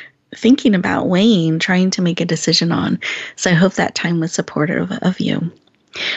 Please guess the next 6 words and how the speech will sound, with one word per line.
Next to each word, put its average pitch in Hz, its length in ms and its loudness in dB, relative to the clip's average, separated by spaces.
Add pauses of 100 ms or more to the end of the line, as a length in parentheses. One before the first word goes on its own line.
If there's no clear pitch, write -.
We 226 160 4
are 180 160 4
continuing 190 640 4
our 165 120 2
conversation 165 1120 0
as 165 500 2